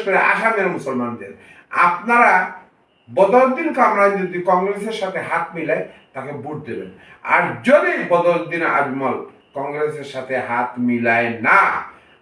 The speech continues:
আপনারা একটি ভোটও বদরুদ্দিন কামরানকে দিবেন না, আপনারা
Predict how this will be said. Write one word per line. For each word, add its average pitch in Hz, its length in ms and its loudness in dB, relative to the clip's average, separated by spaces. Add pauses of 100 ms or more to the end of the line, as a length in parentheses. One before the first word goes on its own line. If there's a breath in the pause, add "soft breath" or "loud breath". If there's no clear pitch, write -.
(140)
আপনারা 151 380 2 (280)
একটি 349 400 0 (320)
ভোটও 349 380 6 (1500)
বদরুদ্দিন 160 580 2 (120)
কামরানকে 135 480 -2 (140)
দিবেন 117 320 -4 (240)
না, 220 140 6 (1800)
আপনারা - 520 4